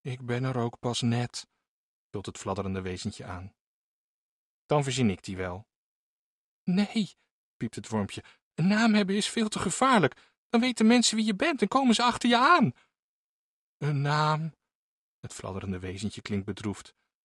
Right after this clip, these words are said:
"Dat is toch onbelangrijk als je net bent beroofd?" Eerlijk gezegd vind ik het juist fijn om even aan iets anders te kunnen denken. Hier zitten huilen verandert niets aan de situatie.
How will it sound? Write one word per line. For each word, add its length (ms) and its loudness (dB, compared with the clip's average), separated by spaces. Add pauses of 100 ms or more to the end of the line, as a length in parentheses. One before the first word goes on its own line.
(500)
"Dat 140 -12
is 120 -4
toch 220 -12
onbelangrijk 720 -2
als 160 -4
je 60 -4
net 220 -2
bent 200 -2
beroofd?" 760 -4 (1700)
Eerlijk 260 -6
gezegd 440 -12
vind 140 -6
ik 60 -6
het 80 -8
juist 220 -6
fijn 260 -2
om 80 -2
even 220 -2
aan 60 2
iets 120 -4
anders 260 -4
te 120 -8
kunnen 240 0
denken. 400 -2 (500)
Hier 160 0
zitten 240 -6
huilen 360 -4
verandert 340 0
niets 240 6
aan 120 4
de 80 0
situatie. 720 -4